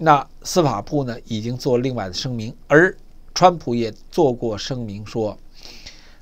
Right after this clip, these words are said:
呃，他是一个出色的，跟这个巴比特的母亲和她丈夫有交谈过。那他，他，他的亮相呢？他的亮相在挑战着今天的环境。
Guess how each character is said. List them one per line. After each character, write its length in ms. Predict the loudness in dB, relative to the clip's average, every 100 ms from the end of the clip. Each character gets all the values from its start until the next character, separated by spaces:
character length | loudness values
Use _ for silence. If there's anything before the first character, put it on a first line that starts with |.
| -6
呃， 140 | -6 -6
他 160 | 0 2
是 160 | 2
一 40 | 0
个 120 | -2
出 200 | 0 -2
色 220 | 2 2
的， 160 | 0 -2 -12 -20 -20 -20 0
跟 180 | 6 6
这 80 | 4
个 120 | 0
巴 180 | 2 2
比 120 | 2
特 200 | -2 -2
的 80 | -4
母 220 | -4 -12
亲 260 | -10 -8 -8 -14 -20 -20 -20 -8
和 160 | -4
她 180 | 0 -2
丈 240 | 0 -2
夫 160 | -2 -12
有 140 | -14
交 220 | -6 -4 -4
谈 200 | -8 -14
过。 140 | -16 -18 -20 -20 -18 -18 -18 4
那 120 | 6
他， 300 | 10 10 10 4 -18 -20 0
他， 240 | 4 4 0
他 160 | -4 2
的 140 | 4
亮 240 | 6 4 2
相 280 | -4 -4 -8
呢？ 160 | -16 -18 -20
他 140 | -6 -2
的 100 | -2
亮 260 | -2 -4
相 300 | -8 -10 -10 -6
在 220 | -6 -6
挑 320 | -8 -10 -10
战 180 | -10 -10
着 80 | -10
今 220 | -12 -14
天 200 | -14 -18
的 60 | -18
环 180 | -18 -20 -20
境。 140 | -20